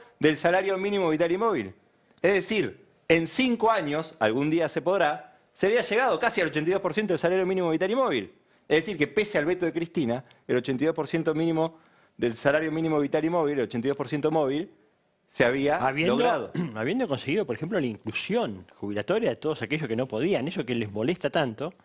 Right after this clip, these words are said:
Speaker 2: viste que les cuesta decir, no se merecían tener una jubilación los que no ten-, tenían aportes, que bueno, eso, eso es un,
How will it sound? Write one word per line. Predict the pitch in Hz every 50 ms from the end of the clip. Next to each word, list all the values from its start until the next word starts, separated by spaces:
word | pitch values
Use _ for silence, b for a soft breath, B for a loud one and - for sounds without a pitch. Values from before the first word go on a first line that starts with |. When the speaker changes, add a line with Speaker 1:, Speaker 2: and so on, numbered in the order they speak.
| _ _
Speaker 2:
viste | - 170 208 131
que | 117 110 98 B B B B B B B B
les | 123 117
cuesta | - 247 247 - - 160 139
decir, | 131 - - 170 160 143 - - b b b b b b b
no | - 160 175
se | 160 - 175
merecían | 156 147 131 131 - - 160 160 139 120
tener | 131 131 139
una | 135 120 110
jubilación | - 117 110 101 110 - - 170 185
los | 175 -
que | - - 127
no | 123 135 151 151
ten-, | - - 139 131 120 113
tenían | - 123 131 135 131 131
aportes, | 127 - 151 139 120 - - 110 104 -
que | - 110
bueno, | 120 151 147 127
eso, | 123 185 202
eso | 175 123 147 156 -
es | 196 - -
un, | 170 156 127